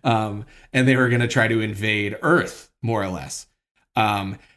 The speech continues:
and I don't know if you saw this, but you can go on YouTube and you can see there was a teaser trailer.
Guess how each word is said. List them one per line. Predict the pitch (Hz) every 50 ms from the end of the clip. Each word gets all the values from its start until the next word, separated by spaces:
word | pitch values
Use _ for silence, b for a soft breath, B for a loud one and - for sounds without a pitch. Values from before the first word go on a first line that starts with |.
| b b _
and | 123 120 117 113 107
I | - - 127
don't | 147 151 151
know | 147 131
if | 117 - -
you | 117
saw | 107 - - - 262 - 294 220
this, | 127 110 98 104 - -
but | - 127 117 117 - _
you | 123 135 165 233
can | - - 202 185 123
go | - 160 190 247 269
on | 247 196 147 147
YouTube | 147 180 233 233 - - 165 127 113 110 110 104 - _ _ _ _ _ _ _ _ _ _ _ _ - - -
and | 147 143 143
you | 156 180
can | 180 190 170
see | 143 - - - - - 220 226 196 131 90 78 87 - -
there | 117 123 131
was | 135 139 139 - 165
a | 160 156
teaser | 143 - - - - 190 196 208 202 180 220 208 185
trailer. | 185 - - 170 175 185 185 175 113 71 65 - - -